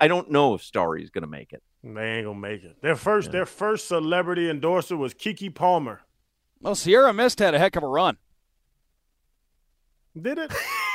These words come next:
Speaker 1: It sure, it sure
Speaker 3: It was
Speaker 1: did.
Speaker 3: around for, it had, that had to have had a two-decade run. <laughs>
Speaker 1: Plagans, did you see the picture of Victor Wembanyama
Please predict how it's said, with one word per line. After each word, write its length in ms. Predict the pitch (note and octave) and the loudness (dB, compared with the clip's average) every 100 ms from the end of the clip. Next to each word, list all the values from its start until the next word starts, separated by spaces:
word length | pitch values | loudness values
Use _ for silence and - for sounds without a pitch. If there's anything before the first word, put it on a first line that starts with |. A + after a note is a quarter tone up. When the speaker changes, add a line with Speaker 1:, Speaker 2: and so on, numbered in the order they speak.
| - | -2
Speaker 1:
It 160 | C#3+ - | -2 -2
sure, 380 | - - - - | -6 -4 -4 -2
it 160 | B2+ | -4
sure 200 | - E3 | -2 4
Speaker 3:
It 60 | A#3+ | 4
was 100 | C4 | 6
Speaker 1:
did. 60 | A#3+ | 6
Speaker 3:
around 320 | C4+ E4 A3+ | 8 8 6
for, 180 | A3 A3 | 4 6
it 340 | A3 A3+ G#3+ | 4 4 8
had, 220 | C4 E4+ | 8 8
that 140 | A3 F#3+ | 6 8
had 160 | D4+ | 6
to 240 | D#4+ G#3 F3 | 6 6 6
have 120 | F#3+ | 6
had 220 | A3 C4+ | 6 6
a 60 | G#3 | 6
two-decade 640 | - A#3 A#3 A#3+ G#3 F3+ | 0 4 4 6 6 6
run. 480 | D#3+ A#3 D4 G#2+ G#2 | 6 4 4 0 -10
<laughs> 1400 | - - _ _ _ _ _ - - _ - - _ E3+ - _ - - _ C#3+ | -14 -14 _ _ _ _ _ -20 -20 _ -14 -14 _ -8 -8 _ -18 -18 _ -10
Speaker 1:
Plagans, 460 | C#3+ E3 F3+ D#3 B2 | 4 6 6 4 2
did 220 | C#3 B2+ | 0 0
you 140 | D3+ F3 | -2 -4
see 360 | - F3+ F#3 | -4 -4 -4
the 140 | D#3+ D#3+ | -2 0
picture 680 | E3 E3 - F#3 F3+ F#3 - _ | 2 0 2 2 2 -2 -8 _
of 480 | C3+ C3 B2+ B2 A#2 A2 _ - | 6 8 6 2 -4 -6 _ 0
Victor 380 | B2+ D#3 E3+ D3+ | 2 2 0 4
Wembanyama 1000 | C3+ C#3+ C#3 C3+ C3 C3+ D3 D3+ D3+ | 4 4 4 4 4 4 4 2 0